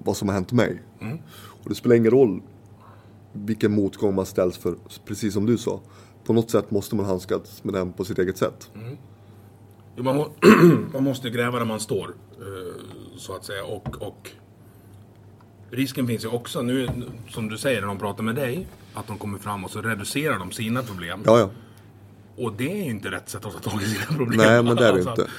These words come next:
Speaker 1: Ofta så känner jag nu, när jag har testat på både stora och små utmaningar, att när jag bröt nacken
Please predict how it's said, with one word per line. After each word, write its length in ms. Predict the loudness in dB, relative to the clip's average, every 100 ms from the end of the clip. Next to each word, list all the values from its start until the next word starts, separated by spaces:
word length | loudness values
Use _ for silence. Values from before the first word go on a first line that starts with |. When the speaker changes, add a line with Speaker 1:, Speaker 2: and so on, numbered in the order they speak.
| -16 -18 0
Speaker 1:
Ofta 380 | 4 4 6 2
så 140 | 2 -4 -8 -4
känner 300 | 4 6 8
jag 280 | 8 6
nu, 260 | 4 2 0 -4 -20 -20 -20 -20 -20 -20 0
när 100 | 4
jag 120 | 4
har 420 | 6 6 6 4 0 -10 -20 -20 -20 -4
testat 320 | -2 -2 4
på 140 | 6
både 260 | 8 4 2
stora 360 | 0 4 8 8
och 140 | 6
små 340 | 4 4 4 0 0
utmaningar, 540 | 0 2 2 4 2
att 200 | 0 -4 -18 -20 -20 -20 -20 -20 -20 -4
när 140 | 2
jag 80 | 6
bröt 220 | 6 6
nacken 580 | 4 4 4 4 4 0